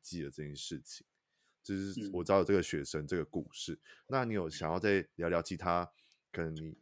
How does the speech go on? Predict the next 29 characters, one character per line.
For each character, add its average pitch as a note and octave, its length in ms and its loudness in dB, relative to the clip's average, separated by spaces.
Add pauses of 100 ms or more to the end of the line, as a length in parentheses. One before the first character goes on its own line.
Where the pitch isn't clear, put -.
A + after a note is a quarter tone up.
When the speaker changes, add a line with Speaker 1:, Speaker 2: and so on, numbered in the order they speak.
(580)
Speaker 1:
拍 F#2+ 240 6
过 G2 220 6
的、 D#2+ 120 0
你 D2 60 -8
觉 F2 160 -2
得 E2 80 2
有 C#2 140 0
印 F#2 120 -6
象 F2+ 160 -2
深 D#2 220 -6
刻 F2 160 -4
的 D2+ 100 -10
属 C#2+ 240 -8
性 E2 200 -8
的 C#2+ 80 -8 (260)
学 - 240 -8
生 C#2 280 -6
吗？ C2+ 180 -14 (300)
Speaker 2:
我 - 100 0
现 C#3 140 8
在 C#3 100 8
正 C3+ 140 8
在 C3+ 60 8
打 G2+ 160 4
开 - 140 0
我 G2 100 2
的 - 80 0
I - 200 -6
G， - 340 -12